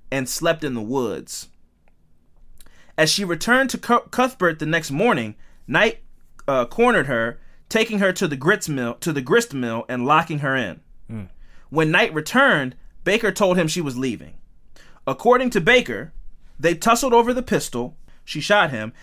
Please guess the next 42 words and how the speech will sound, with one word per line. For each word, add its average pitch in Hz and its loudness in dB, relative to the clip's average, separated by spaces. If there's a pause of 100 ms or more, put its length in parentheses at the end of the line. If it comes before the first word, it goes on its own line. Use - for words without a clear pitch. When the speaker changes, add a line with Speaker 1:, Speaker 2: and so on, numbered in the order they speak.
(120)
Speaker 1:
and 151 -4
then 156 0
she 160 -4
immediately 160 -4
reported 151 -4
it 131 -8
to 139 -8
J 139 -2
A 139 -4
Cox, - -4 (120)
the 123 -10
county 147 -2
coroner 135 -2 (260)
who 147 -2
had 127 -2
previously 131 -4
em-, 117 -8 (160)
employed 131 -2
her. - -16 (300)
So, 170 2
like 185 2
I 185 2
said, 185 0
she 247 -8
immediately 226 0
called 185 6
somebody 156 2
and 123 -6
said, 127 -4 (520)
"Listen, 143 -4
something 143 -2
happened. 139 0 (600)
Uh, - -6 (100)
this 117 -6
guy, - -6
he 135 -4
attacked 165 0
me, 170 -2
and 127 0
I 127 2
shot 110 -2
him." 85 -14